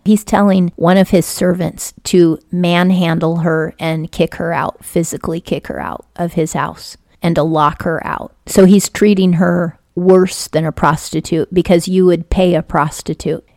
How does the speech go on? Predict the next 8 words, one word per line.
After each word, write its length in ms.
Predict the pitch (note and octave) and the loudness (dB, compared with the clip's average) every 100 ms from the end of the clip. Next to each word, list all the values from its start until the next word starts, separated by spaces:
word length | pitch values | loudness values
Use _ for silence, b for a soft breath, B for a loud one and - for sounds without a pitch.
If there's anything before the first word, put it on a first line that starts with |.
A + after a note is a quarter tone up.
| - | -6
and 140 | F3 | -2
she's 520 | F3+ - F#3 F3+ F3 - | 0 0 0 0 -2 -2
getting 340 | F#3 E3+ D#3+ | -2 0 -2
absolutely 640 | B2+ D#3 - E3+ D#3 D3+ | -4 -6 -4 -2 0 -2
nothing. 540 | D#3+ D#3 D#3 F3 F#3 F#3+ | -4 -6 -6 -6 -6 -4
He's 240 | G#3+ G#3 | -2 -2
treating 460 | - - G3+ F#3 F3+ | -2 -2 0 2 0
her 400 | E3+ F3 D#3+ D#3+ | 0 0 -2 -6